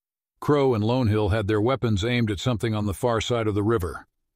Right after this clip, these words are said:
where the huts of the village showed as dun-colored patches through the trees and hedgerows.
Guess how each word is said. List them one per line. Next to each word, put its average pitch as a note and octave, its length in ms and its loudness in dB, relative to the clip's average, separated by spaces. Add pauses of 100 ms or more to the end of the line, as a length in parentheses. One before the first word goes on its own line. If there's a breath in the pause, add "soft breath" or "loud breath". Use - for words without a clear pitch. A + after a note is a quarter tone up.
(160)
where F#2+ 140 -2
the G#2 100 0
huts B2 240 -2
of G#2 80 -2
the G#2 80 0
village G#2+ 360 0
showed A2 300 0
as F#2+ 140 -2
dun-colored A2 680 -2
patches G2+ 500 -4
through G#2+ 180 0
the F#2+ 100 -2
trees G#2 460 0
and F2 160 -2
hedgerows. F2 720 -6